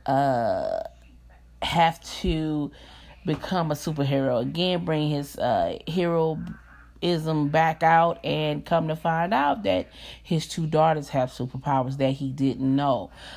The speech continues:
But, um, I don't wanna spoil it. I really did enjoy it. I didn't enjoy the acting too much with the two young ladies because I felt like both of his daughters, they just seemed really too anxious. His wife just seemed too laid back.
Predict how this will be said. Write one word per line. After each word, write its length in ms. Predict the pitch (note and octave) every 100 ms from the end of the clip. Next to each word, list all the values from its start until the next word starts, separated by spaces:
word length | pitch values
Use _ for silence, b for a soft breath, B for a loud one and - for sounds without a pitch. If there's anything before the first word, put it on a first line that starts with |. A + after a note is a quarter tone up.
| B -
But, 280 | F3+ E3+ -
um, 360 | D3+ D#3+ D#3 -
I 120 | E3
don't 140 | F#3+
wanna 180 | G#3+ G#3
spoil 420 | - - F#3 F#3 F#3
it. 120 | -
I 300 | - G3 G3 F#2+
really 380 | F3 F#3+ G#3 G3
did 260 | F#3 G3
enjoy 640 | F3+ E3 D3+ D#3 E3 F3 F3
it. 300 | F3 F3 - B B B
I 120 | -
didn't 220 | - G4
enjoy 380 | F4 A#3 B3+ B3
the 260 | G3 - F3
acting 420 | F#3 - G#3+ G3+
too 240 | - A#3
much 360 | G#3+ A3 G#3+ -
with 120 | F#3
the 120 | E3+
two 260 | - - F#3
young 320 | F3 D#3 C#3+
ladies 540 | D3+ F3 G3 G3 F#3+
because 340 | E3+ E3+ F3 E3
I 100 | D#3+
felt 240 | - E3+
like 200 | E3 D#3
both 160 | E3 E3+
of 60 |
his 140 | E3 D#3+
daughters, 540 | D3+ D#3 D#3+ E3 D#3+ B B B B
they 100 | E3+
just 240 | F3 E3+
seemed 260 | - F3 D3 C#3+ C#3+
really 380 | D3+ D#3+ D#3 D3 -
too 280 | - D#3+ -
anxious. 400 | C#3+ D#3 D#3+ D3+
His 160 | C#3+ D3+
wife 340 | D3 D#3 E3
just 240 | D3 D3+
seemed 240 | D#3+ D3+ C#3
too 180 | - D3
laid 360 | C#3+ B2+ B2
back. 380 | C#3+ D3+ D3